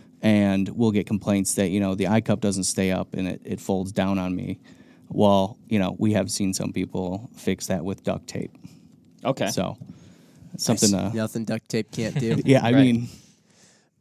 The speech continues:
Speaker 3: But, yeah, at that point, they're no longer really easily adjustable eye cups. But,
Speaker 1: Right, yeah.
Speaker 3: but they're
Speaker 1: I
Speaker 3: eye
Speaker 1: mean,
Speaker 3: cups, and they work, and they keep your eye relief.
Speaker 1: Right, and then, you know, a week later when you get home, you can get
Speaker 3: Some,
Speaker 1: 'em to us,
Speaker 3: I
Speaker 1: and we'll
Speaker 3: can't,
Speaker 1: fix you up.
Speaker 3: I can't do, like, heavy pressure on my,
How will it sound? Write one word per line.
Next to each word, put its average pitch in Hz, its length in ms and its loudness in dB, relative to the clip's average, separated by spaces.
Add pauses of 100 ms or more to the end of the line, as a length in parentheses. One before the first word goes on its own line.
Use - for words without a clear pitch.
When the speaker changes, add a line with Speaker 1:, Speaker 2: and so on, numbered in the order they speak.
Speaker 3:
But, 135 180 4
yeah, 127 380 2
at 135 120 2
that 160 160 4
point, 151 180 2
they're 127 100 0
no 127 180 4
longer 117 280 2
really 110 240 2
easily 107 440 0
adjustable 104 580 0
eye 85 180 -6
cups. - 320 -10
But, - 160 0
Speaker 1:
Right, 101 280 4 (300)
yeah. 107 140 6
Speaker 3:
but - 120 4
they're 143 140 2
Speaker 1:
I 165 40 8
Speaker 3:
eye - 20 10
Speaker 1:
mean, 170 180 12
Speaker 3:
cups, 117 200 0
and 123 100 -2
they 117 60 0
work, 113 220 -2
and 113 80 -6
they 107 80 0
keep - 260 -6
your 95 120 -4
eye 85 60 -4
relief. 85 360 -8
Speaker 1:
Right, 107 320 2 (140)
and 104 200 2
then, 107 300 4
you 104 120 0
know, 104 240 -2 (100)
a 113 60 2
week 113 240 4
later 107 240 6
when 104 100 4
you 101 80 4
get 101 160 2
home, 104 320 0
you 104 100 -4
can - 260 -6 (580)
get - 100 -20
Speaker 3:
Some, 107 200 2
Speaker 1:
'em 101 80 0
to 98 140 0
us, 101 200 0
Speaker 3:
I - 60 0
Speaker 1:
and - 80 -2
we'll 98 100 0
Speaker 3:
can't, 98 200 2
Speaker 1:
fix - 240 -4
you - 100 -4
up. - 140 -10
Speaker 3:
I 131 120 -4
can't 101 340 -4
do, 95 240 -4
like, 82 220 -4
heavy 80 260 -6
pressure 80 540 -4
on 87 140 -6
my, 73 300 -4